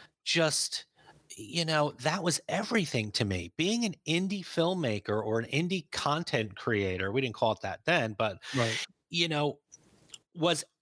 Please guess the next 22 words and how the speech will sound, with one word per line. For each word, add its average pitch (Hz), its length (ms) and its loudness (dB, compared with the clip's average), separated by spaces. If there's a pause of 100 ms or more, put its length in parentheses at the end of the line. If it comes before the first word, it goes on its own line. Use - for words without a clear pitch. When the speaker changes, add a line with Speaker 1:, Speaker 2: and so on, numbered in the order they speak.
(120)
Speaker 1:
absolutely 180 640 0
everything 160 440 -2
to - 100 0
me. 95 220 -4 (320)
Speaker 2:
Right. 151 240 0 (140)
Speaker 1:
And 147 320 -2 (140)
then 190 480 0
when 170 340 2 (120)
my, 143 340 0 (200)
my 139 140 2
career 156 420 -2
took - 280 -4
me 156 180 0
from 131 440 0
New 160 140 2
York 160 400 -2
to - 80 0
Los 123 340 0
Angeles, - 840 -2 (500)
I 143 100 4
realized 156 1080 0 (960)
that 147 380 2